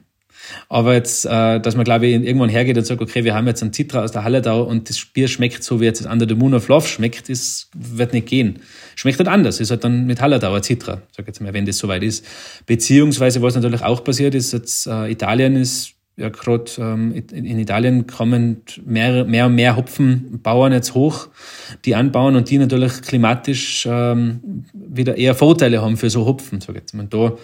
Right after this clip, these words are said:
schauen wir, beziehungsweise wer weiß, wie es weitergeht mit dem Wetter, äh, vielleicht haben wir auch selber in zwanzig Jahren die Möglichkeit, dass wir hier mega geilen Citra bauen.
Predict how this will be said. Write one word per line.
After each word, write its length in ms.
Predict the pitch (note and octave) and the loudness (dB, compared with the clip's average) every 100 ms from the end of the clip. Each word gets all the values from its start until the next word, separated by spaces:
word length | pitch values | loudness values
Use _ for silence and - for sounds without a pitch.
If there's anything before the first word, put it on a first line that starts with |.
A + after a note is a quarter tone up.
| - - - - | -20 -20 -20 -4
schauen 200 | G#2+ B2+ | 2 4
wir, 120 | A#2 | 2
beziehungsweise 540 | F2+ G2+ B2+ A#2 A2 G#2 | 0 -4 -2 0 -2 -4
wer 300 | - - A2 | -8 -4 0
weiß, 180 | G#2+ B2+ | 2 2
wie 60 | |
es 100 | A#2 | 0
weitergeht 540 | G2+ A2+ A#2+ B2+ A#2+ - | 0 0 0 0 -2 -4
mit 120 | A#2+ | -2
dem 60 | A#2 | -2
Wetter, 600 | A#2 A#2+ B2 A#2 A2 A2 | -2 -2 -4 -2 -4 -4
äh, 20 | |
vielleicht 340 | G#2+ A2 G#2 | -4 -6 -4
haben 120 | A2 G#2+ | -4 -4
wir 260 | G2+ G2+ | -2 -4
auch 60 | G#2 | -4
selber 280 | A2 A2+ G2+ | -2 -2 -2
in 120 | G#2 | -2
zwanzig 240 | G#2 G2+ | -4 -2
Jahren 80 | G#2+ | 0
die 80 | G#2+ | 2
Möglichkeit, 480 | G#2 G#2+ - G2 G2+ | 0 -2 -6 -8 -8
dass 80 | |
wir 80 | G2+ | -6
hier 260 | G#2+ G#2+ G#2 | -4 -4 -4
mega 220 | G2+ G#2+ G2+ | -6 -4 -4
geilen 200 | G2 G2 | -4 -4
Citra 340 | B2+ - G2+ | -6 -4 -6
bauen. 260 | G2+ G2 | -4 -6